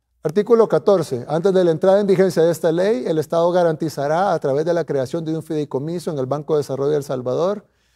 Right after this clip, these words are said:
la convertibilidad automática e instantánea de Bitcoin a dólar de las alternativas provistas por el Estado mencionadas en el artículo ocho. Artículo quince.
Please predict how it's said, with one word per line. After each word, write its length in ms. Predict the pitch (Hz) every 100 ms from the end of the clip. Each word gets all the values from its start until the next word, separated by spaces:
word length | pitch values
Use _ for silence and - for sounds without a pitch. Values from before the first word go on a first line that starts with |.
| -
la 120 | 175
convertibilidad 960 | - 202 190 190 202 190 185 170 175 -
automática 800 | 196 208 180 175 190 175 165 -
e 160 | 165 175
instantánea 880 | 247 262 - 180 170 196 202 196 196
de 160 | 156 147
Bitcoin 380 | 180 180 170
a 40 | 151
dólar 320 | 156 175 175
de 120 | 151
las 160 | 156 156
alternativas 580 | 139 139 131 170 180 170
provistas 480 | 151 151 160 185
por 160 | - 165
el 100 | 156
Estado 360 | 151 160 160 160
mencionadas 600 | 160 156 143 135 160 180
en 120 | 165
el 80 | 151
artículo 500 | 127 131 131 127 117
ocho. 340 | 135 - - _ _ _ _ _ _ _ _ _ -
Artículo 540 | 123 135 131 156 175
quince. 480 | 226 240 233 254 240